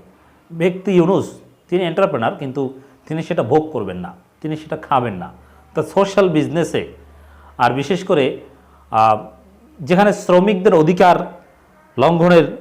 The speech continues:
যে অভিযোগ আনা হয়েছে, মূল পয়েন্টটাই হচ্ছে সমস্যা। যাদেরকে শ্রমিক বলা হচ্ছে, শ্রম আইন বাংলাদেশে আছে দুই হাজার ছয় সালের, শ্রম আইনে যারা শ্রমিকদের মধ্যে পড়ে না,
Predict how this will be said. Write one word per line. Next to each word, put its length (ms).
যে 120
অভিযোগ 400
আনা 160
হয়েছে, 300
মূল 280
পয়েন্টটাই 420
হচ্ছে 200
সমস্যা। 520
যাদেরকে 340
শ্রমিক 380
বলা 180
হচ্ছে, 320
শ্রম 340
আইন 360
বাংলাদেশে 680
আছে 400
দুই 80
হাজার 200
ছয় 140
সালের, 280
শ্রম 300
আইনে 320
যারা 200
শ্রমিকদের 520
মধ্যে 220
পড়ে 280
না, 140